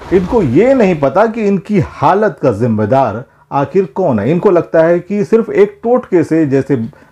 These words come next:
लड़का पास हो जाता है, जैसा ये बताते हैं, वैसा ही कुछ इनके भाग्य में कुछ बदल जाएगा, कुछ इन्हें नौकरी मिल जाएगी, किसी को बच्चा मिल जाएगा, तमाम सारी जो चीज़ें हैं। जबकि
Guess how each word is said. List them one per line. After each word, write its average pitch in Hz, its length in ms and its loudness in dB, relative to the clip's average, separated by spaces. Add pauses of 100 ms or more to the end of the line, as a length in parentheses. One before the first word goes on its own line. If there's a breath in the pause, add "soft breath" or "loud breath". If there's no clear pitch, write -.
(100)
लड़का 135 280 0
पास 165 300 0
हो 165 120 -6
जाता 127 320 -6
है, 113 200 -10 (260 soft breath)
जैसा 147 260 2
ये 110 100 0
बताते 110 440 -6
हैं, 170 160 -4 (280 soft breath)
वैसा 240 320 2
ही 208 100 2
कुछ 175 240 -4
इनके 147 240 -2
भाग्य 120 360 -2
में 113 140 -4
कुछ 92 200 -8
बदल 139 340 0
जाएगा, 175 340 -2
कुछ 160 280 -8
इन्हें 117 340 0
नौकरी 143 420 0
मिल 156 200 2
जाएगी, 151 420 2
किसी 135 340 -6
को 110 260 -4 (260 loud breath)
बच्चा 165 340 2
मिल 156 200 0
जाएगा, 147 240 2
तमाम 180 520 0
सारी 123 320 0
जो 123 120 2
चीज़ें 113 360 -2
हैं। 92 140 -12 (840 loud breath)
जबकि 247 580 -2